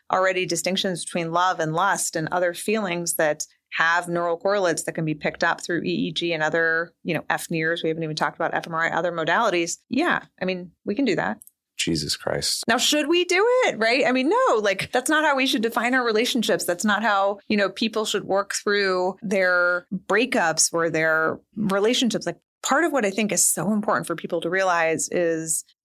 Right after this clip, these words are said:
Speaker 1: this technology really is going to fundamentally change what it means to be human, what it
Speaker 2: Mm-hmm.
Speaker 1: means to relate to one another, right? The questions that you're asking about, like, how much does a person know about themselves? How much can you learn about another person?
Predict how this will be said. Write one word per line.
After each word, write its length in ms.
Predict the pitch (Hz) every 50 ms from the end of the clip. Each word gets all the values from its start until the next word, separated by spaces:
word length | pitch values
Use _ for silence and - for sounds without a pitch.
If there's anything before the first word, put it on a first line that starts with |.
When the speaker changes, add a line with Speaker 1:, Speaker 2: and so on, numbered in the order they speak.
| _ -
Speaker 1:
this 180 | 190 240 247
technology 560 | - 349 370 359 392 392 403 392 339 302 254 214
really 440 | 190 196 - 196 233 247 233 208 - -
is 320 | - 190 196 196 196 185
going 180 | - 190 170 165
to 80 | 156 160
fundamentally 840 | - - - - 180 180 190 190 180 175 175 165 - - 170 165
change 680 | 160 - - 175 175 170 165 160 156 151 151 - - _ _ -
what 200 | - 175 180 165
it 80 | - -
means 260 | 185 196 196 185 -
to 80 | - -
be 100 | - -
human, 680 | 165 - - 208 190 - - - - - 185 190 185 -
what 120 | - 196 170
it 40 |
Speaker 2:
Mm-hmm. 40 | -
Speaker 1:
means 220 | 190 196 196 190 -
to 100 | - 175
relate 360 | 170 165 170 175 202 196 -
to 100 | - -
one 140 | - - -
another, 540 | - - - - - - - - - - - - _ -
right? 160 | - 202 180 -
The 80 | 202
questions 360 | - 262 277 269 294 262 226 -
that 140 | 202 202 -
you're 160 | 214 220 208
asking 680 | 190 175 185 - - 196 175 175 165 160 160 165 170 165 _ _ _ _ - -
about, 520 | 202 170 185 175 180 175 175 170 - -
like, 140 | - 156 -
how 220 | - - 202 208
much 240 | 202 190 185 196 -
does 180 | - 190 170 165
a 60 | 165
person 340 | - - 180 - - 175 170
know 140 | 175 170 170
about 240 | 170 147 139 -
themselves? 760 | - 147 151 - - 196 190 190 185 185 180 180 175 175 - - -
How 140 | - - 190
much 180 | 185 175 -
can 160 | - - 185
you 140 | 170 165 165
learn 240 | 160 170 165 170 175
about 180 | 170 165 160 160
another 240 | 156 156 139 147
person? 420 | 156 - - 196 - - 202 196